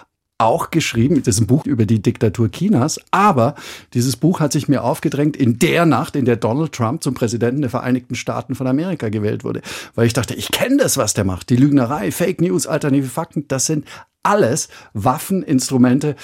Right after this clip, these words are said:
von Autokraten, äh, und Möchtegern-Autokraten. Und ich möchte das den Leuten erzählen. So, jetzt komme ich zurück nach Europa, jetzt komme ich zurück nach Deutschland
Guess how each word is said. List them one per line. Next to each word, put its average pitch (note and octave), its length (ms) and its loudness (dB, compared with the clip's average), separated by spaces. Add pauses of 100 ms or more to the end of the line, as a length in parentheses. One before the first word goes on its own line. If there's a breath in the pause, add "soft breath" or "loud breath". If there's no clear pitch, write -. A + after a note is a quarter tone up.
(200 loud breath)
von A#2+ 200 -2
Autokraten, B2 840 0
äh, A2+ 220 2
und A2 240 0
Möchtegern-Autokraten. A2 920 -2
Und B2 60 2
ich A2+ 60 4
möchte A2 280 0
das A#2 160 -2
den B2 120 0
Leuten B2 260 0
erzählen. C3 500 0
So, A2 340 4 (260 loud breath)
jetzt - 180 -8
komme G3 240 4
ich - 140 -2
zurück F3+ 340 2
nach F3 160 2
Europa, C#3+ 420 0
jetzt C3+ 140 -6
komme D3+ 140 -2
ich D3 60 -4
zurück C#3 240 -6
nach A#2+ 120 -6
Deutschland C3+ 460 -4